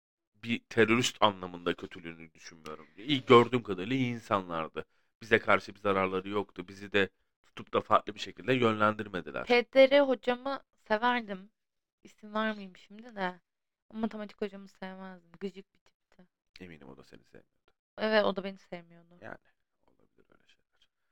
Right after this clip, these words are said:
Speaker 2: Ama tek tüktür, biliyor musun?
Speaker 1: Seni sevmem.
Speaker 2: Hocalarımla. Tek tüktür. Gerçekten. Çünkü şeyim ya, sosyal böcek.
Speaker 1: Evet.
Speaker 2: Hepsiyle iki muhabbet ederim.
Speaker 1: Kendini sevdiriyorsun.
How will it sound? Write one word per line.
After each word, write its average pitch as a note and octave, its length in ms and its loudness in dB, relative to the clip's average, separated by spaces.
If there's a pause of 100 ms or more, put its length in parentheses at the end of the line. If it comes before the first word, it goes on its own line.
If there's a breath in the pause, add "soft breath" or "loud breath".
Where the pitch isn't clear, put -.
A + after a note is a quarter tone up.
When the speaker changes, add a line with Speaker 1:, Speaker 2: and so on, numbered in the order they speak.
(520)
Speaker 2:
Ama D4+ 240 10 (180)
tek D4+ 240 8
tüktür, F#3 440 2 (120)
biliyor C#4+ 240 -4
musun? - 220 -20 (560)
Speaker 1:
Seni E2 140 -10
sevmem. B2+ 380 -16 (100)
Speaker 2:
Hocalarımla. F3+ 960 -4 (760)
Tek B3+ 240 2
tüktür. - 380 -16 (320)
Gerçekten. G3+ 600 0 (840)
Çünkü D4 320 2 (1700)
şeyim F4+ 440 4
ya, F#3 300 6 (420)
sosyal A3+ 500 6
böcek. G3 520 0 (420)
Speaker 1:
Evet. D#2+ 140 -2
Speaker 2:
Hepsiyle C4 380 2
iki A#3+ 160 -8
muhabbet A#3 440 0
ederim. G#3+ 580 0 (480)
Speaker 1:
Kendini E2+ 320 -4
sevdiriyorsun. E2 540 -14